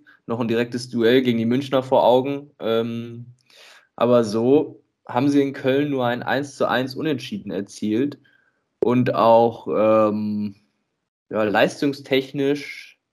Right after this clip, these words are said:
nicht so gut gespielt, muss man sagen.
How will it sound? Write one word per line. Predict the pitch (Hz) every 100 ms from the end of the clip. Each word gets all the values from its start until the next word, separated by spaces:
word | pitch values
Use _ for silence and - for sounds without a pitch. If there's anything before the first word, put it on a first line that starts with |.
| _ _ _ _ _ _ _ _ _ _ _ -
nicht | 127 - -
so | 135 208
gut | 131 110 -
gespielt, | - - 98 101 104
muss | 101
man | 101
sagen. | 87 90 82 98 151